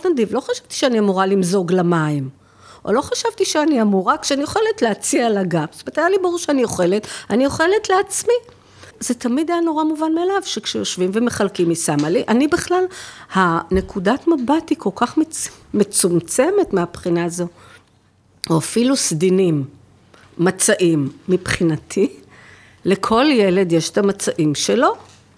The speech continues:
מאיה אמרה, "מה זאת אומרת? יש, יהיה ארון אחד של מצעים של כולם." אמרתי, "לא,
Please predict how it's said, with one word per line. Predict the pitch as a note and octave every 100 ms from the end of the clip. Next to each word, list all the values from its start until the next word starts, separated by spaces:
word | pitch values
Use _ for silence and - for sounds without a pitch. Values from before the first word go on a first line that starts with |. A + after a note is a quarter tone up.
| _
מאיה | D#3+ D3+ D#3+
אמרה, | D#3+ D#3
"מה | A#3
זאת | - - C5+
אומרת? | F#3 D#3+ D#3 - - - _ _ _ -
יש, | D4+ -
יהיה | D4 D#4+ F#4
ארון | C#4+ B3
אחד | B3+ - D#3 D#3
של | G#3+
מצעים | G#3+ - E3+ D#3+
של | G3
כולם." | F3+ A#3+ D4 A4+ F3+
אמרתי, | E3 F3+ G3+
"לא, | G#3 F4+ C5